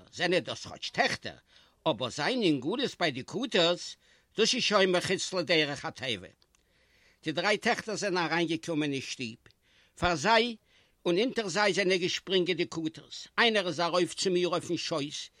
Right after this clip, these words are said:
איך האב אים אראפגעשליידערט פון זיך. שפחה, די עלסטע טאכטער,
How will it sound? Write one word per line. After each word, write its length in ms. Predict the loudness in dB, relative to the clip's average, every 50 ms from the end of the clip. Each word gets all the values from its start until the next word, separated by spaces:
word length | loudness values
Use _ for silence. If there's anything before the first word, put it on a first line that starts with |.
| _ -20 _ _ _
איך 120 | -4 -2
האב 120 | 0 0 0
אים 120 | 2 2
אראפגעשליידערט 1000 | 2 2 0 -4 -6 -6 -6 -4 -4 -4 -4 -2 0 0 0 0 -2 -6 -8 -10
פון 180 | -8 -6 -6 -6
זיך. 360 | -6 -6 -8 -8 -8 -16 -20 _ _ _ _ _ _ _ _ _ _ _ _ _ _ _ _ _ -20 _ _ _ _ _ _
שפחה, 420 | -4 0 0 0 -2 -2 -4 -4
די 200 | -2 0 0 0
עלסטע 320 | 0 -2 -2 -6 -4 -4 -6
טאכטער, 500 | -2 2 2 0 0 0 -6 -8 -8